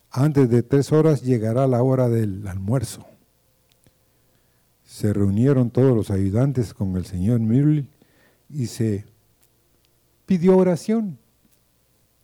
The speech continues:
esperando en el Dios vivo. Y al cabo de un cuarto de hora llega un gran cajón que contiene algunos cortes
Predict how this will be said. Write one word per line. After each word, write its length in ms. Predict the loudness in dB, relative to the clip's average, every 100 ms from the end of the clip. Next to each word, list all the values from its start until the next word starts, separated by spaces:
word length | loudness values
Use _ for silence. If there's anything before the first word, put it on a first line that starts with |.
| _ _ _ _ _ _ _ _ _ _ _ _ _ -2
esperando 640 | -2 2 4 4 4 4
en 80 | 4
el 140 | 2
Dios 260 | 4 2 4
vivo. 320 | 2 2 0 -4 _ _ _ _ _ _ _ _ _ _ _
Y 120 | 0
al 160 | 0 2
cabo 260 | 2 4 4
de 80 |
un 180 | 4 2
cuarto 440 | 0 0 0 0 2
de 80 |
hora 300 | 4 4 4
llega 320 | 2 0 0 0
un 340 | 0 -2 -2
gran 260 | -2 -2 -2
cajón 540 | -6 -2 -2 -2 -6 _ _ _ _ _ _ _ _ -4
que 100 | -2
contiene 480 | 0 -2 0 0 2
algunos 420 | 0 0 -2 -4
cortes 760 | 0 2 0 -4 -8 -8 -20